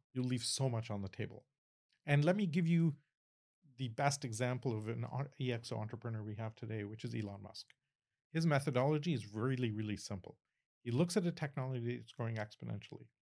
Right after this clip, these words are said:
Solar energy, battery technology, neural implants, whatever. Where will that technology be in ten years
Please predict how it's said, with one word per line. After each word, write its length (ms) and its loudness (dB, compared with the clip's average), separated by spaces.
Solar 320 2
energy, 380 0
battery 320 0
technology, 640 -6
neural 320 4
implants, 560 -4
whatever. 220 -8
Where 240 6
will 140 6
that 200 4
technology 520 0
be 180 -2
in 80 -2
ten 280 0
years 360 -2